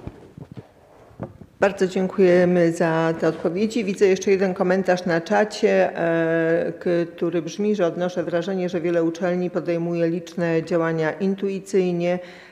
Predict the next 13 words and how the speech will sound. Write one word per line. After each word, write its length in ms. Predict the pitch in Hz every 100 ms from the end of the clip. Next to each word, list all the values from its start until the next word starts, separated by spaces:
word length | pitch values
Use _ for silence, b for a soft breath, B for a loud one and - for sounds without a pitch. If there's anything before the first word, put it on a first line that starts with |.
| -
reagując 640 | 170 170 165 175 175 175
na 100 | 180
potrzeby 440 | 170 170 - 160 165
otoczenia. 800 | 156 160 156 196 202 196 190 180
Może 260 | 175 170 160
więc 260 | 170 165
brak 320 | 147 180 170 -
świadomości, 720 | 180 160 175 190 - - 165
że 180 | 165 156
to 200 | 165 160
wpisuje 540 | - 165 - 160 156
się 160 | 156 151
właśnie 560 | 151 147 - 143 147